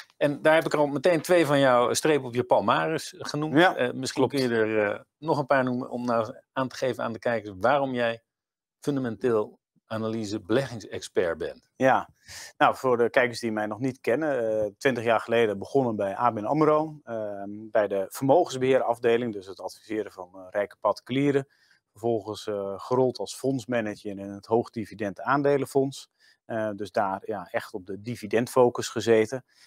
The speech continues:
Speaker 2: Ehm, en vanuit die rol uiteindelijk bij een hedgefund, eh, terechtgekomen. Nou, dat is wat een beetje technisch wat een hedgefund doet. Alleen, eh, toen heel veel gekeken naar Nederlandse aandelen specifiek,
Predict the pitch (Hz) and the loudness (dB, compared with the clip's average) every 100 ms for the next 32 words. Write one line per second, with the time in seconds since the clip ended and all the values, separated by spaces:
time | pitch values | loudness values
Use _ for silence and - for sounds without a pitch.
0 | _ - 123 120 120 - 131 127 123 117 | _ 0 4 4 2 -2 -4 2 2 4
1 | 123 120 131 139 120 - 110 107 117 110 | 2 4 6 6 4 0 0 2 2 2
2 | 104 110 104 98 90 - 139 - 151 143 | -2 0 0 0 -8 0 0 2 0 -2
3 | 139 123 120 120 113 - 123 - - 113 | -4 0 2 2 0 0 0 0 2 2
4 | 107 95 80 92 - 98 104 113 101 - | 0 -6 -12 -14 -10 -10 -6 -6 -6 -4
5 | 127 - 107 98 90 92 107 - 98 117 | -6 -4 -14 -14 -14 -6 -6 -6 -6 -6
6 | 156 117 110 104 113 113 101 - 117 98 | -4 -6 -8 -10 -10 -10 -10 -8 -10 -4
7 | 117 107 107 101 - - - 120 107 107 | -4 -2 -6 -6 -10 -16 0 0 2 -4
8 | 95 104 127 135 127 120 117 113 120 113 | -6 0 2 2 2 0 0 -4 -4 -2
9 | 107 107 - 107 98 - 107 | -4 -6 -4 -4 -4 -8 -10